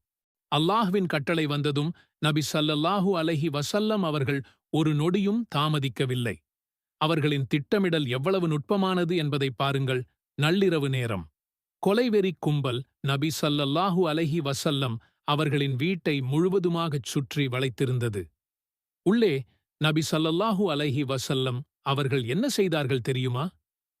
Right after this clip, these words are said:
தன்னிடம் நம்பி ஒப்படைக்கப்பட்டிருந்த பிறரின் அமானிதப் பொருட்களை எல்லாம்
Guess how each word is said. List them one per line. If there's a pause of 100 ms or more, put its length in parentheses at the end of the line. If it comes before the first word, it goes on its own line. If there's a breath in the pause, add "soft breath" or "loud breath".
(400)
தன்னிடம்
நம்பி
ஒப்படைக்கப்பட்டிருந்த
பிறரின்
அமானிதப்
பொருட்களை
எல்லாம்